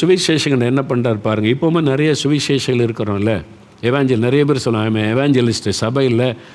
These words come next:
நான் சுவிசேஷகன் சொல்லுவாங்க. "என்ன ஊழியம் செய்றீங்க?" அப்படின்னு கேட்டா, ஏதாவது சபையில கூப்பிட்டா உபவாச ஜெபம், all night prayer-க்கெல்லாம் போயிட்டு வருவேன் பிரதர், நான் வாரத்துல ஒரு நாள் எங்க இடத்துல ஒரு ஜெபம் நடத்துறேன்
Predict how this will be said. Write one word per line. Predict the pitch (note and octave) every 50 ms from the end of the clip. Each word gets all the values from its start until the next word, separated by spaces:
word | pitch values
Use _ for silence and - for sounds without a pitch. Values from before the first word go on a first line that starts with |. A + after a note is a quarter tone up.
| - - -
நான் | - G#2+ G#2 - -
சுவிசேஷகன் | C#3 C#3+ C3 - - C3 A#2 - B2+ A#2 A#2 A#2
சொல்லுவாங்க. | A2 - G#2+ F#2+ F#2+ F#2+ F#2 F2+ E2 D#2 D#2 D#2+ - - - - - - - -
"என்ன | G#2+ B2 D#3+ F3 E3+
ஊழியம் | D#3 D3+ D3 D3 C3+ - -
செய்றீங்க?" | B2+ A#2 A#2 A#2 B2 A#2 G#2+
அப்படின்னு | G#2+
கேட்டா, | G2+ G2 G#2 G#2 G#2 G#2+ A2+ A2 G2 F2 - - - - - -
ஏதாவது | - G2 F#2+ G#2+ B2 D3 D#3 D3 -
சபையில | D3 C3+ C#3 D3 D3
கூப்பிட்டா | C#3+ B2+ - C#3+ C#3 C#3 C3+ C3
உபவாச | C#3 C3+ C3 C3 C3+ C#3+ C#3+ C3 - -
ஜெபம், | C#3+ B2+ C3 C3+ C3 B2+
all | B2+ C3
night | C3 C3 B2 A#2+
prayer-க்கெல்லாம் | C3 B2 B2+ A#2 G#2 A#2 B2 B2 A2+
போயிட்டு | - B2 A#2+ A#2 - A#2
வருவேன் | A2+ A2 A2+ A2+ A2
பிரதர், | G#2 G#2+ G2 G2+ F#2+ G#2+ A2+ G#2+ - - - - - - - -
நான் | - B2+ B2+ B2+ C3
வாரத்துல | C3 C3+ C#3 C#3 C3+ C3+ B2+ B2
ஒரு | A#2 A#2 A2+
நாள் | A#2+ B2 B2+ B2 A#2
எங்க | A2+ A2 A2 A2
இடத்துல | A2 A#2 A#2 A2+ - A#2 A#2+ A#2 G2+ F2+ F#2
ஒரு | - G#2+ G2 G2+ F#2
ஜெபம் | G2 A2+ A#2 B2 B2 A2+
நடத்துறேன் | A2+ G#2+ G2+ G2+ F#2+ - G#2 G#2 G2+ F#2+